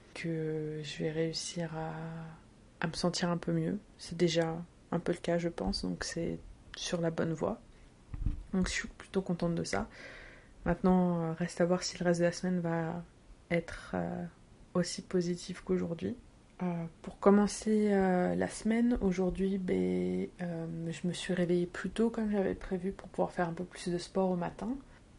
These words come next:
Le problème que j'ai eu, c'est que mon système digestif, lui, n'a pas décidé de se réveiller plus tôt. Donc j'ai préféré ne pas me peser,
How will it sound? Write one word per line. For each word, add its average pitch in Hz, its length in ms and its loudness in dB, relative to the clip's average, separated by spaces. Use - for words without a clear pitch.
Le 190 140 6
problème 202 400 2
que 202 140 4
j'ai 196 180 4
eu, 196 160 2
c'est - 240 -2
que 196 220 0
mon 185 280 2
système 202 440 2
digestif, 196 560 0
lui, 208 120 2
n'a 202 160 4
pas 190 200 0
décidé 190 380 0
de 190 80 -4
se - 100 0
réveiller 180 340 4
plus - 220 -10
tôt. - 240 0
Donc 180 240 4
j'ai 175 160 2
préféré 185 520 2
ne 196 140 6
pas 196 220 2
me 190 100 4
peser, 185 480 4